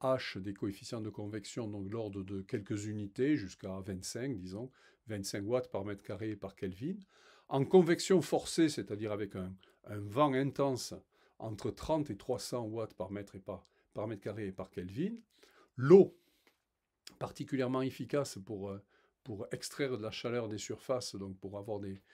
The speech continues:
pour, euh, ce phénomène convectif, entre cent et neuf cents watts par mètre carré et par Kelvin.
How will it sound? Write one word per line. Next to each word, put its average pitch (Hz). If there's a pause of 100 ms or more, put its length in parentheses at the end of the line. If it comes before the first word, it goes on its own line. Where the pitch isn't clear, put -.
(340)
pour, 101
euh, 95
ce -
phénomène 107
convectif, 113 (440)
entre 120
cent 151
et 113
neuf 120
cents 120
watts 123
par 101
mètre 107
carré 101
et 92
par 95
Kelvin. 120